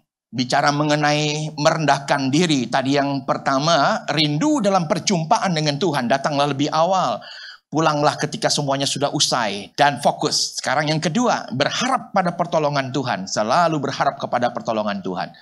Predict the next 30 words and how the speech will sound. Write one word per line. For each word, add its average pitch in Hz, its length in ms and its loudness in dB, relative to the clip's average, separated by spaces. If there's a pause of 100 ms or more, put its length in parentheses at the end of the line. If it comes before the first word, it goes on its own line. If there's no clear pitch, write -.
(420)
Janda 143 480 4
ini 165 160 2
berkata, 175 320 0
"Belalah 190 640 6 (160)
aku. - 560 -2 (480)
Belalah." 196 640 6 (560)
Jadi 156 320 0
untuk 190 240 2
hal 185 240 0
ini 214 160 4
saya 190 160 2
percaya 202 400 2
semua 196 240 2
yang 196 80 0
datang 190 320 4
pasti 185 240 2
punya 214 240 4
kebutuhan. 185 880 2 (800)
Pasti 214 320 2
punya 190 240 0
kebutuhan. 151 720 0 (400)
Nah, 147 160 2
maka 185 240 2
dari 165 240 6
itu 247 160 0
izinkan 214 480 0
kalimat-kalimat 190 880 0
ini. 156 400 2 (1300)
Kita 214 240 0
mesti 220 480 2